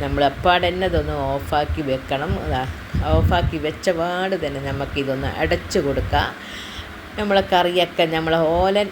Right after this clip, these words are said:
എങ്ങനെയുണ്ട് നിങ്ങൾക്ക് കണ്ടിട്ട് ഇഷ്ടപ്പെട്ടിട്ടുണ്ടെങ്കിൽ നിങ്ങൾ ഉണ്ടാക്കി നോക്കണം. അടിപൊളി ടേസ്റ്റാണ് കേട്ടോ. ഏത് തന്നെ ആയാലും എന്ത് ഓലനായാലും നമുക്ക് ടേസ്റ്റാണ്. ഇത് അതിനേക്കാൾ ടേസ്റ്റാണ്. എന്നാൽ ശരി, നിങ്ങളെല്ലാവരും ഉണ്ടാക്കി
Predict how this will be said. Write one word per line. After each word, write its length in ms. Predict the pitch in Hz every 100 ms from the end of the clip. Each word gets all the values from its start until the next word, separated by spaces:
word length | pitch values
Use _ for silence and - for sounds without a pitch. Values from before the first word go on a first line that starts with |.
| -
എങ്ങനെയുണ്ട് 400 | 165 160 156 156 156
നിങ്ങൾക്ക് 300 | 151 151 151 147
കണ്ടിട്ട് 280 | 147 147 151
ഇഷ്ടപ്പെട്ടിട്ടുണ്ടെങ്കിൽ 840 | - 151 151 147 156 165 165 196 185
നിങ്ങൾ 160 | 135 135
ഉണ്ടാക്കി 440 | 139 165 180 185 185 180
നോക്കണം. 360 | 175 196 185 165
അടിപൊളി 680 | 156 - - 233 214 180 165
ടേസ്റ്റാണ് 540 | 143 139 139 156 143 139
കേട്ടോ. 240 | 135 135 117 - - - 120 123
ഏത് 180 | 156 202
തന്നെ 220 | 220 214 214
ആയാലും 300 | 202 202 196 208
എന്ത് 200 | 165 180 196 147
ഓലനായാലും 580 | 165 170 165 160 160 170
നമുക്ക് 220 | 151 151 156
ടേസ്റ്റാണ്. 360 | 135 139 - 135
ഇത് 60 | 131 135
അതിനേക്കാൾ 440 | 139 151 151 175 175
ടേസ്റ്റാണ്. 500 | 151 156 - 156 185 226 - - - 143
എന്നാൽ 280 | 135 151 175 180
ശരി, 240 | 180 185 214 202
നിങ്ങളെല്ലാവരും 760 | 143 139 139 147 160 160 160
ഉണ്ടാക്കി 340 | 151 160 160